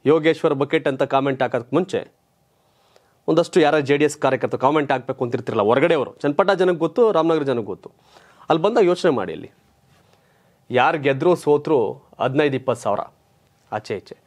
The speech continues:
But ಅಂತರ ಈ ಸರದು ಐದು ಹತ್ತು ಸಾವಿರಕ್ಕೆ ಬರುತ್ತೆ ಅಂತಿದೆ. ಯಾಕೆ ಈ ವಿಷಯ ಹೇಳ್ತಾ ಇದ್ದೀನಿ ಅಂತಂದ್ರೆ ಅವ್ರು ಈ ರೀತಿ ಪಾದಯಾತ್ರೆ ಮಾಡೋದ್ರ ಮೂಲಕ ಮನಸ್ಸಿಗೆ ಕರಳು ಕೈ ಹಾಕ್ತಾವ್ರು ಸಿ ಪಿ ಯೋಗೇಶ್ವರ್ ಈಗ "ಓಟ್ ಹಾಕ್ಬಿಟ್ರಪ್ಪ ನಂಗೆ" ಅಂತ.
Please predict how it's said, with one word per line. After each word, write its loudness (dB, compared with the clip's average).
But 0
ಅಂತರ 0
ಈ 2
ಸರದು 2
ಐದು 2
ಹತ್ತು 0
ಸಾವಿರಕ್ಕೆ 0
ಬರುತ್ತೆ -4
ಅಂತಿದೆ. -14
ಯಾಕೆ 2
ಈ 4
ವಿಷಯ 2
ಹೇಳ್ತಾ 2
ಇದ್ದೀನಿ 2
ಅಂತಂದ್ರೆ -4
ಅವ್ರು 0
ಈ 4
ರೀತಿ -2
ಪಾದಯಾತ್ರೆ 2
ಮಾಡೋದ್ರ -2
ಮೂಲಕ -6
ಮನಸ್ಸಿಗೆ 0
ಕರಳು 2
ಕೈ 2
ಹಾಕ್ತಾವ್ರು -2
ಸಿ -2
ಪಿ -2
ಯೋಗೇಶ್ವರ್ -2
ಈಗ -12
"ಓಟ್ -4
ಹಾಕ್ಬಿಟ್ರಪ್ಪ -4
ನಂಗೆ" -10
ಅಂತ. -18